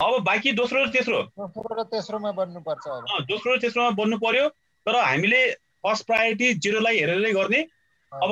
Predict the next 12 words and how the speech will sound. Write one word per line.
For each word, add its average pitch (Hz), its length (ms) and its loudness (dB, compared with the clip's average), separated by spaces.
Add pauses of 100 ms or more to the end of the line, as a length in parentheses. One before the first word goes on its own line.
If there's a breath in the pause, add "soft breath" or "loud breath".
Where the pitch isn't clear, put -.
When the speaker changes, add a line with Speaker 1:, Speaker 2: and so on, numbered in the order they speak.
(120)
Speaker 1:
कलममा 247 360 0
हेरेको 214 340 2
त 233 80 -2
हाम्रो 220 320 2
के 240 140 0
भइसकेको 214 400 2
छ, 262 240 0 (500)
ए, 165 100 2
रोमा 226 280 2
हेरेको 208 240 0
हामीले 196 280 2
पहिला, 220 240 2